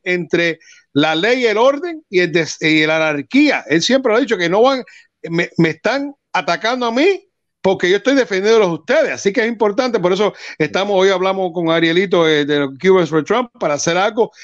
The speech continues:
en su momento dado, porque sinceramente ahora el momento dado es de buscar toda esta información ir a presentar las diferentes querellas, diferentes,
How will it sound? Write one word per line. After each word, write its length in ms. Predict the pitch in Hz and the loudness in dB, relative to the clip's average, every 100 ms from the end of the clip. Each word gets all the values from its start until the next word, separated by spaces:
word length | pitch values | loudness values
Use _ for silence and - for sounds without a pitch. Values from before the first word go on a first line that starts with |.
| - | -6
en 120 | 160 | -4
su 140 | 156 165 | 0 0
momento 360 | 165 202 196 | 2 0 0
dado, 280 | 190 180 139 | 0 0 -4
porque 300 | 135 139 139 - - - | -8 -8 -8 -10 -20 -4
sinceramente 600 | 156 151 160 165 220 190 | -2 0 0 0 -2 0
ahora 180 | 185 226 | 0 0
el 60 | |
momento 380 | 208 208 220 226 | -2 -2 0 0
dado 300 | 220 226 214 | 2 0 0
es 120 | 214 | -2
de 80 | 180 | -2
buscar 520 | 160 147 - 190 214 - | -2 -4 -4 -4 -4 -4
toda 200 | 196 226 | 0 0
esta 120 | 226 | 2
información 720 | 226 220 208 214 - 165 156 277 _ _ _ _ _ - | 0 0 0 -2 0 -2 -2 -8 _ _ _ _ _ -2
ir 240 | - 226 | 2 2
a 100 | 202 | 0
presentar 460 | 170 151 151 170 190 | -4 -4 -4 -2 -2
las 120 | 170 | -2
diferentes 460 | 170 156 175 185 - | -2 -2 0 -2 -2
querellas, 460 | 160 156 196 226 | 0 2 2 2
diferentes, 480 | 170 143 165 196 233 | -2 -2 -2 0 -2